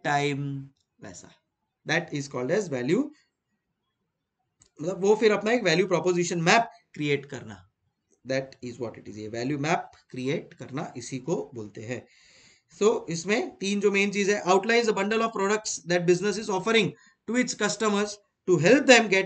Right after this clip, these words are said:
functional, social, emotional, personal job done। Pain relievers explicates how your products will alleviate, मतलब दूर कर देगा customer pains, while the customer tries to get the job done। मेरा काम हो रहा है,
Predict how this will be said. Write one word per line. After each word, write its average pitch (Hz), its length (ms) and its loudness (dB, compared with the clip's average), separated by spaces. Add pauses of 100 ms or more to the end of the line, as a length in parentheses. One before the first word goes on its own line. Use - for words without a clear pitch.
(120)
functional, 185 460 -2
social, 175 280 2
emotional, 175 540 0
personal 156 320 -4
job 131 160 -2 (120)
done। 202 180 2 (920)
Pain 240 280 10
relievers 226 340 2
explicates 214 760 4 (240)
how 196 140 6 (120)
your 226 200 2
products 202 440 0
will 196 200 2 (260)
alleviate, 240 540 6 (120)
मतलब 175 260 -8
दूर 277 380 4
कर 220 180 -2
देगा 165 460 -2 (320)
customer 147 520 -6 (300)
pains, 104 440 -8 (540)
while 180 220 0
the 196 200 4 (320)
customer 175 380 -4
tries 165 340 -2
to 165 140 -8
get 147 140 -4
the 143 140 -8
job 123 240 -10 (160)
done। 120 180 -10 (160)
मेरा 131 100 -14
काम 202 300 0
हो 233 100 0
रहा 233 160 2
है, 247 140 -4